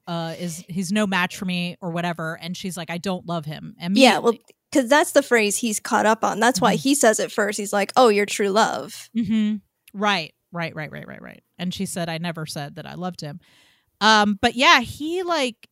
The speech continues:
Speaker 1: implies that she's this, like, tawdry, like, I mean, it, it, the thing is, this is kind of a kid's movie, so they never get into the sex of it. Like, they don't talk about sex, but he does basically imply that she has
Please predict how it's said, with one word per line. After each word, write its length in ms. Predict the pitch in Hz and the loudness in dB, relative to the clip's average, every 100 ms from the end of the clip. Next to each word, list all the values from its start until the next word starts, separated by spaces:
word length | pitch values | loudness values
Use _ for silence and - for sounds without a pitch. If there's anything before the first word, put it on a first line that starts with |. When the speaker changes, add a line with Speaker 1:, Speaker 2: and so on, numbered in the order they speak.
| - | -4
Speaker 1:
implies 800 | 208 - - 180 226 233 185 170 | -4 -4 -4 0 2 2 0 -6
that 160 | 170 | -10
she's 300 | - 190 165 | -8 -6 -6
this, 200 | 175 - | -8 -8
like, 340 | 175 160 165 _ | -8 -8 -10 _
tawdry, 1040 | - - 165 180 180 185 175 170 165 160 160 _ _ _ _ _ _ - | -12 -4 -2 0 -2 -2 -2 -2 -4 -4 -6 _ _ _ _ _ _ -6
like, 400 | 175 175 170 - | -4 -4 -6 -4
I 80 | 247 | -2
mean, 240 | 294 285 269 | 2 0 0
it, 340 | 269 311 - _ | -4 -4 -4 _
it, 80 | 269 | -4
the 80 | |
thing 200 | - 392 415 | 0 0 0
is, 160 | 339 | -2
this 180 | 339 - | -2 -2
is 280 | 233 254 254 | 0 0 -2
kind 260 | - 269 233 | -2 0 0
of 80 | |
a 40 | 208 | -4
kid's 340 | - 196 - | -6 -6 -4
movie, 260 | 240 240 262 | -6 -4 -4
so 220 | - 214 | -2 0
they 100 | 196 | 0
never 300 | 190 190 240 | -2 -2 -4
get 180 | 254 240 | -2 -2
into 240 | 240 - | -2 -4
the 100 | 202 | -4
sex 640 | - - - - 180 - - | -4 -6 -8 -6 -6 -6 -6
of 120 | 285 | -2
it. 320 | 415 440 - _ _ _ _ | -2 -2 -4 _ _ _ _
Like, 120 | 214 208 | -6 -2
they 60 | |
don't 240 | 220 320 240 | -2 -2 -4
talk 260 | 240 254 | -2 0
about 260 | 208 175 - | 0 -4 -4
sex, 440 | - 190 170 - | -4 -2 -2 -6
but 180 | - 190 | -4 -2
he 80 | 202 | -2
does 280 | 214 233 233 | 0 0 0
basically 520 | 202 190 - 175 170 | -2 -2 -4 -8 -8
imply 380 | 156 - 165 160 | -8 -8 -6 -6
that 180 | 151 - | -8 -10
she 200 | - 160 | -6 -6
has 220 | 151 | -6